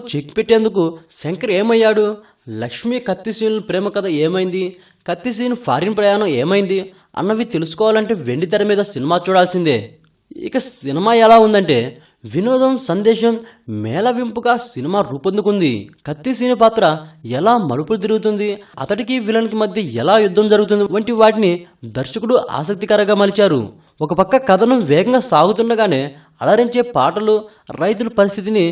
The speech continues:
కళ్ళకు కట్టే సన్నివేశాలు, కామెడీ పంచులు వరుస కడతాయి. ఇది కత్తికి రీమేక్ అయితే చిరంజీవి రేంజ్కి తగ్గట్టు పాటల్ని, ఫైట్స్ని బాగా చిత్రీకరించారు. అమ్మడు లెస్డు కుమ్ముడు పాటలో రామ్ చరణ్ తలుక్కుమని మెరుస్తాడు. రత్తాలు,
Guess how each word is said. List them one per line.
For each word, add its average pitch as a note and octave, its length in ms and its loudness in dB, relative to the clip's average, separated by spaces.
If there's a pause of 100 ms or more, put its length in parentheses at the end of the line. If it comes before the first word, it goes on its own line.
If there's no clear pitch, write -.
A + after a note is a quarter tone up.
(300)
కళ్ళకు F#3+ 320 0
కట్టే G#3+ 220 0
సన్నివేశాలు, G3 1000 0 (180)
కామెడీ A3 320 -4
పంచులు A3 340 -2
వరుస C#3+ 400 -4
కడతాయి. F3 540 -2 (240)
ఇది G#3+ 140 -4
కత్తికి G#3+ 420 -2
రీమేక్ A#3 340 6
అయితే F#3 180 4 (360)
చిరంజీవి A#3+ 400 0
రేంజ్కి A#3 320 4 (140)
తగ్గట్టు E3+ 340 -2 (140)
పాటల్ని, A3 440 0
ఫైట్స్ని E3+ 520 -2 (300)
బాగా B2+ 340 0
చిత్రీకరించారు. G3 880 2 (360)
అమ్మడు A#3+ 300 4 (100)
లెస్డు G#3+ 280 0
కుమ్ముడు F#3 380 0
పాటలో G#3 380 4 (480)
రామ్ F3 260 0
చరణ్ A#3 320 4
తలుక్కుమని G#3+ 500 0
మెరుస్తాడు. G3 420 2 (340)
రత్తాలు, B3 560 2